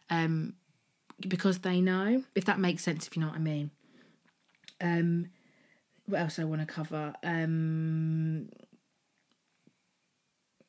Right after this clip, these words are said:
yeah, I've written down, like, in my opinion, if you, if you want the, so obviously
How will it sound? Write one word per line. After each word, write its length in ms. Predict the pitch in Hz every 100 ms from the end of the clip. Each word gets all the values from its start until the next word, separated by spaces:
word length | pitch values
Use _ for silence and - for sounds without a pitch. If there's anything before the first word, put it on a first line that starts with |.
| -
yeah, 480 | 185 185 156 156
I've 140 | 175 170
written 300 | 196 180 170
down, 320 | 170 165 160
like, 260 | 156 - -
in 160 | 196 208
my 160 | 196
opinion, 800 | 185 180 190 180 160 - 160 170 165 _ _ - - - _ - _ - - _
if 240 | - 180 -
you, 240 | 190 180
if 240 | 214 - -
you 140 | 220
want 340 | 196 208 196 - -
the, 140 | 202 170
so 220 | - 202
obviously 520 | 190 190 202 190 -